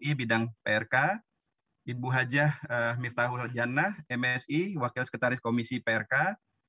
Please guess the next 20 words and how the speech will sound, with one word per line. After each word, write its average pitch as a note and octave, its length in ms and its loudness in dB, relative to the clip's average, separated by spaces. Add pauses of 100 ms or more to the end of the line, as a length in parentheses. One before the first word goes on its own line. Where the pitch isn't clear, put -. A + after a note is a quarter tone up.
(520)
Yang B2+ 240 -2
kami B2+ 160 2
hormati, D#3 680 2
eh, A2+ 640 -4 (440)
para A#2+ 240 0
narasumber, C3+ 640 0 (400)
Ibu B2 320 -6
Nur B2 160 0
Hayati A#2+ 320 2
Subakat, A#2 560 0 (160)
Founder B2 560 0 (320)
Wardah A#2 480 -2
Kosmetik, A#2+ 560 -2 (1200)
Ibu C3 400 0
Elidawati B2+ 640 4
Ali B2 160 0
Umar, D3 560 2
Founder B2 480 0 (160)
Elzata A#2+ 480 0
Hijab, A#2+ 480 -2